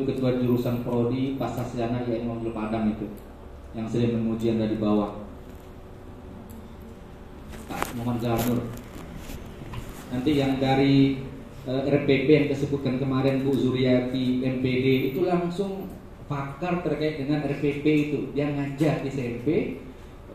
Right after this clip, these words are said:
dia orang itu, dia praktek langsung,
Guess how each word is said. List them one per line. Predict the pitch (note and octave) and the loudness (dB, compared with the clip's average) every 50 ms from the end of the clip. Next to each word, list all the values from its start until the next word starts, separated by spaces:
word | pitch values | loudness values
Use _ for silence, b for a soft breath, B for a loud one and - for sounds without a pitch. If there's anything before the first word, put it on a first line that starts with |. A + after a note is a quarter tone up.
| - - C3+ | -14 -6 2
dia | C3+ C#3+ D3 C#3+ C#3+ | 6 8 8 8 6
orang | C#3+ C#3 C#3 C#3 C3+ C3+ C3+ B2+ B2+ B2 | 6 4 4 4 2 2 0 -2 -2 -2
itu, | - - A3+ D4+ - - - - - - - - | 0 0 0 0 -2 -4 -8 -12 -14 -16 -10 -4
dia | C3 C#3 C#3 C3+ | -2 0 0 0
praktek | - C3+ C#3 C#3 C3+ - - C3+ - C3 | 0 0 0 0 0 -2 -4 -4 -4 -2
langsung, | B2 A#2+ B2 A#2 - G3+ A#3 A#3+ - - | -2 -2 -2 0 0 0 0 0 -2 -4